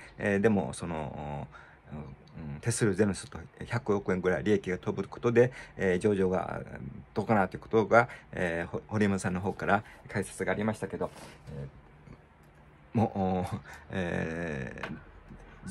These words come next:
十年辛抱したらっていう、まあ、そういう専門家もいる、いるみたいですけど、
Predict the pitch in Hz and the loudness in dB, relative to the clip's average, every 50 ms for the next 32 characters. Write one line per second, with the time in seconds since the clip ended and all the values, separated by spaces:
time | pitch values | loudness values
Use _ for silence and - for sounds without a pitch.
0 | - - - 117 131 160 156 131 113 - - 127 113 117 113 - 110 98 92 73 | -12 -6 4 10 10 12 12 10 8 6 6 8 8 8 8 8 6 6 6 4
1 | - - - 110 104 - - - 82 80 87 107 101 - - - 117 107 95 - | 0 0 2 2 2 2 2 -6 -4 0 4 4 4 4 4 4 4 4 4 4
2 | - 110 104 104 98 92 - 92 92 - 87 92 - - 98 95 95 90 90 - | 2 0 2 2 0 0 0 0 0 0 -2 -4 -4 -2 0 0 0 0 2 4
3 | 98 98 95 90 - - 87 90 | 6 6 6 4 2 -2 -2 -2